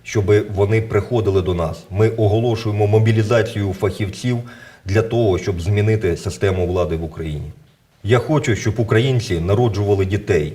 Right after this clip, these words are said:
і ті діти ставали щасливими. Я хочу, щоб держава заохочувала громадян, своїх громадян, до того, щоб ті діти народжувались, українські діти.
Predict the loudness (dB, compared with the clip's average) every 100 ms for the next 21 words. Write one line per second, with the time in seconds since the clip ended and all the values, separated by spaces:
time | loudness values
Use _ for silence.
0 | -8 -8 -4 -2 -2 0 -2 0 0 2
1 | 2 0 -2 -4 -2 0 -2 -6 -10 -20
2 | -12 -6 -2 0 0 -4 0 0 2 0
3 | 2 0 2 2 2 0 0 0 0 0
4 | 0 -2 -6 -16 _ _ -6 0 2 2
5 | 2 0 -4 -10 -18 -4 -2 2 2 2
6 | 0 0 -2 -2 -4 -2 -2 2 0 2
7 | -2 -2 -2 -2 -6 -20 _ _ _ _
8 | -4 -2 -2 -4 -4 -6 -8 -4 -2 -2
9 | -2 -6 -8 -10 -16 -10 -6 -4 -4 -4
10 | -6 -10 -12 -14